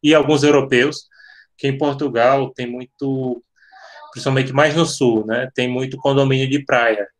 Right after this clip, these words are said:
que até, aí, e agora eu lembrei, eh, eu uma vez fui a Portugal com a minha esposa,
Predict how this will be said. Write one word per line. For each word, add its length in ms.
que 80
até, 520
aí, 360
e 260
agora 240
eu 80
lembrei, 580
eh, 480
eu 200
uma 220
vez 180
fui 140
a 40
Portugal 420
com 80
a 60
minha 120
esposa, 600